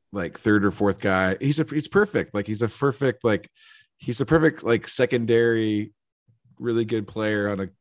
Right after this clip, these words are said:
good team. Like, I felt like there's definitely people who needed a guard, and it just, so I feel like it's, he, it's funny. I, I feel like Masai, if he ran another team or if he had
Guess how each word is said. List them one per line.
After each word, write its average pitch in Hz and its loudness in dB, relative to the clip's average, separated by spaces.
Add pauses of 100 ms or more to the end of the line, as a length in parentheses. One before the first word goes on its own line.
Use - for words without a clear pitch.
good 104 -2
team. 104 -2
Like, 90 -6
I 80 -2
felt 143 0
like 113 -2 (400)
there's 120 2
definitely 131 0 (140)
people 127 -4
who 107 -2
needed 107 0
a 95 2
guard, 85 -2 (140)
and 90 -6
it 92 -4
just, 95 -14 (440)
so - -12 (200)
I - 2
feel 214 6
like 196 6
it's, 190 4
he, 175 0
it's 156 0
funny. 185 2
I, 135 2 (260)
I - -8
feel 196 4
like 220 2
Masai, 127 2
if 123 2
he 135 0
ran 131 0
another 113 -2
team 117 -6
or 113 0
if - -4
he 120 -2
had 107 0